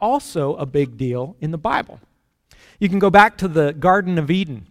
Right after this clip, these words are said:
in the book of Genesis. In the story of Adam and Eve, trees play a major role.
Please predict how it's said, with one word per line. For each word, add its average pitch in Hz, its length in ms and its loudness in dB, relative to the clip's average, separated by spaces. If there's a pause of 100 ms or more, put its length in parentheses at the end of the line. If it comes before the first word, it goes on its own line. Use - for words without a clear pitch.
(100)
in 147 140 -4
the 139 80 -4
book 156 180 -2
of 123 140 -12
Genesis. 143 580 -6 (420)
In 156 120 -2
the 151 80 -2
story 196 460 0
of 147 200 0
Adam 175 340 2
and 156 120 0
Eve, 147 500 -2 (220)
trees 147 640 -6
play 156 320 -4
a 139 80 -8
major 147 500 -4
role. 135 500 -8